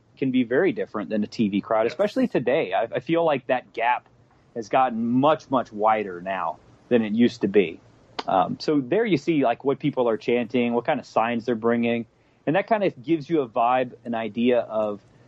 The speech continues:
Speaker 1: they're buying into this aspect of this character, so maybe we should emphasize that. They're calling him this on the, on the card, so maybe we should consider working that in. So there was always an ear to the ground to the fans, but there was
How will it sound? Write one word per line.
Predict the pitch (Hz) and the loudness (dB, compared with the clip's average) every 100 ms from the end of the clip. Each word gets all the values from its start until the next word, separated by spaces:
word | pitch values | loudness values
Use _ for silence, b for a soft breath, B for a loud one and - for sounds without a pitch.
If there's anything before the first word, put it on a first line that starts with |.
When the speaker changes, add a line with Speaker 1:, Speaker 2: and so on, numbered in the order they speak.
| _ | _
Speaker 1:
they're | 143 | 0
buying | 139 151 160 165 147 | 2 2 2 2 2
into | 147 135 | 2 0
this | 120 117 - | 0 -2 -4
aspect | 123 123 - 127 - | -4 -2 -2 -2 -2
of | 104 | -4
this | 104 | -6
character, | - 170 196 - 123 117 | -2 0 0 0 0 0
so | - | 0
maybe | 127 127 135 135 | 2 2 2 0
we | 131 | 0
should | 127 - - | 0 -2 -2
emphasize | 127 143 156 - 104 90 - | -2 -2 -2 -2 -2 -4 -4
that. | 85 82 - b b - | -4 -4 -12 b b -2
They're | 131 | -2
calling | - 151 170 160 | 0 2 2 2
him | 143 131 | 2 2
this | 135 147 - 131 | 2 0 0 -2
on | 123 117 | 0 -2
the, | 120 117 - | -4 -6 -4
on | 117 113 | -2 -2
the | |
card, | - 180 180 104 | -2 0 0 -2
so | - 113 | -2 0
maybe | 117 131 139 | 2 2 0
we | 139 | -2
should | 127 127 | -4 -8
consider | - 113 - 127 117 | -6 -4 0 2 2
working | 113 120 123 | 0 0 2
that | 117 107 | 2 2
in. | 107 110 - _ b b b - | 0 -2 -6 _ b b b -6
So | - | 0
there | 147 | 2
was | 147 139 - | 2 -2 -2
always | 147 196 196 151 | 0 2 2 0
an | 143 131 | -2 0
ear | 151 | 0
to | 147 151 | 0 0
the | 135 | 0
ground | 120 120 127 131 | 2 2 2 0
to | 123 | -2
the | 113 | -2
fans, | - 113 123 135 131 b b b _ _ _ _ _ _ | -2 -2 -2 -4 -8 b b b _ _ _ _ _ _
but | - 143 135 | 0 0 0
there | 135 131 | -2 -2
was | 123 113 | -2 -4